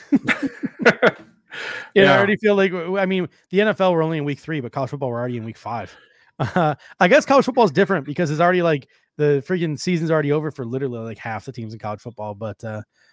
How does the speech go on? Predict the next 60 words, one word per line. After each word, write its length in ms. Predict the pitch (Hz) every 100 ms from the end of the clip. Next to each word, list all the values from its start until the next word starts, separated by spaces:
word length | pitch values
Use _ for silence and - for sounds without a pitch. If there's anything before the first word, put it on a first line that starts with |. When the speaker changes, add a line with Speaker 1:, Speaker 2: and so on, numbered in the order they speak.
| _ _
Speaker 1:
uh, 360 | - 113 110 110
yeah, 160 | 123 127
it 160 | 123
should 240 | - 160 156
be, 400 | 165 156 147 147
it 60 |
should 180 | - 185
be 80 | 180
interesting. 280 | 180 - 117
There 100 | 170
were 40 |
so 160 | - 226
many 140 | 247
big 220 | 143 175
games 280 | 170 180 123
early 220 | 127 113
on 300 | 123 160 110 _ _ _ _ _ _ -
that 100 | 147
it 40 |
Speaker 2:
Yeah. 60 | 160
Speaker 1:
already 160 | 175 170
makes 200 | 175 -
you, 80 | - _ -
so 300 | 214 185 180
in, 160 | 185
in 140 | 196 180
college 320 | 190 220 208
football, 500 | 214 208 135 117 110 _ _ -
you're 140 | 143
so 340 | - - 196
used 380 | 190 151 185 - 147
to, 80 |
like, 340 | 135 123 117 _
having 320 | - 151 156 135
to 80 |
wait 300 | 107 113 131 -
for 100 | 127
those 160 | 120
big 220 | 104 127 117
games 480 | 110 131 160 - _ _ _ _
that 100 | 139
it 100 | 131
feels 300 | - 160 151
like 100 | -
college 240 | - 131 -
football 180 | 147
doesn't 200 | 123 123 113
build 220 | 123 117
up 220 | 160 -
until 440 | 117 - 117 110 - _ _ _
right 180 | 117 117
around 200 | 113 107
this 160 | 104 -
time, 280 | 139 107 104
like, 140 | 104
three, 220 | - 117
four, 240 | - 110 110
five 200 | 104 101
weeks 220 | 104 160
in. 220 | 165